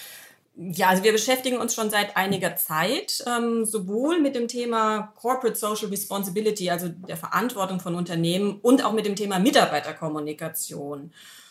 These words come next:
Und, ähm, Diversität und Inklusion im Unternehmen zu fördern, das ist ja auch eine, ja, eine soziale Verantwortung, die Unternehmen haben gegenüber ihren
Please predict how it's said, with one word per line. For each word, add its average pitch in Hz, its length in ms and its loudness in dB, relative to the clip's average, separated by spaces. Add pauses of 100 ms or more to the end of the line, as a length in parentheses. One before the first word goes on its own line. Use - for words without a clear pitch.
(200)
Und, 196 480 0
ähm, 190 240 2
Diversität 208 720 0
und 214 80 0
Inklusion 208 880 0 (260)
im 254 220 4
Unternehmen 220 640 2
zu 214 100 -6
fördern, 208 360 2
das 185 120 -6
ist - 140 -8
ja 190 100 -4
auch 190 240 -4
eine, 180 520 0
ja, 170 120 -4
eine 180 220 2
soziale 160 420 0
Verantwortung, 165 720 -4
die 160 140 -10
Unternehmen 165 640 0
haben 160 360 2
gegenüber 170 460 -6
ihren 160 300 -4